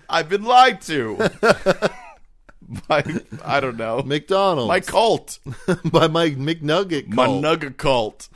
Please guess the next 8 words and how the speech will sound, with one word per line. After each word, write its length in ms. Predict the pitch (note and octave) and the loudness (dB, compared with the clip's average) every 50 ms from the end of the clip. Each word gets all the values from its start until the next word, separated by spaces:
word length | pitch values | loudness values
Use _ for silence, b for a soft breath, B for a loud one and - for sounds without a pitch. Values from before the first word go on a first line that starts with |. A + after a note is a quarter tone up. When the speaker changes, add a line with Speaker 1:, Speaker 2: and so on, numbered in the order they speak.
| - - | -14 -14
Speaker 2:
<laughs> 160 | - B2 A#2+ | -12 -12 -8
Gotta 220 | B2+ C3 C3 C3+ | -6 -4 -4 -4
get 220 | C3+ C3+ C#3 C3 C3 | -2 -4 -4 -4 -4
them 200 | B2+ A#2 A2+ A2 | -8 -8 -6 -4
nugs. 540 | A2+ B2 C#3+ D3+ C3 G#2+ G2+ G2 G#2 G#2 - | -2 -2 0 0 -2 -4 -6 -10 -14 -12 -10
Speaker 1:
Go- 140 | G2+ F#2+ - - B B B B B B B B B B B B B B B B - - - | -8 -10 -10 -12 B B B B B B B B B B B B B B B B -20 -16 -10
Speaker 2:
Uh. 180 | - A2 A2 A2 B B B B B B - _ - - - - - - - - - | -8 -6 -6 -6 B B B B B B -16 _ -14 -12 -12 -10 -10 -10 -10 -4 -2
Speaker 1:
<laughs> 180 | E3 C3 F#2+ | -2 -2 -2